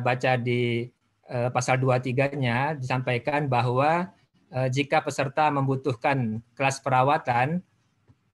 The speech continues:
di rumah sakit, maka yang diberikan adalah kelas standar. Nah, ini yang, yang kita lihat bagaimana amanah undang-undang ini harus dijalankan,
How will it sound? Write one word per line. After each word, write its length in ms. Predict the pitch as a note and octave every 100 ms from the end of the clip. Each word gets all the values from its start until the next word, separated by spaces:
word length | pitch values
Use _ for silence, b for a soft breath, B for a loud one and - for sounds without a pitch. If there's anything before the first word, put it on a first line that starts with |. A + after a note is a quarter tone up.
| _ _ _ - _ -
di 80 | C#3
rumah 200 | C#3+ B2+
sakit, 440 | - - C#3 D3
maka 320 | C3 - D#3+
yang 160 | D3+ D3
diberikan 500 | C3+ C3 C3+ D#3 D#3
adalah 480 | C3+ C3 C#3 D3 C3
kelas 320 | - C3 B2+
standar. 480 | - B2 B2+ B2 - _ _ _ _ -
Nah, 80 | A#2
ini 240 | B2+ D3 C#3
yang, 380 | C3+ C3 B2 - _ _ -
yang 320 | C#3 A#2+ B2 A#2+
kita 320 | B2+ B2 A#2+
lihat 420 | A#2+ A2 D3 D3 - _ _ C#3+
bagaimana 720 | B2 B2 B2 B2 A#2+ C3 D3+
amanah 400 | C#3 C3 B2 C3+
undang-undang 640 | C3+ C3 B2 B2+ B2 A#2+ A#2+
ini 240 | C3 D3
harus 240 | C3 B2+
dijalankan, 800 | A#2+ A2+ A2+ A#2 A#2 B2+ D3+ F3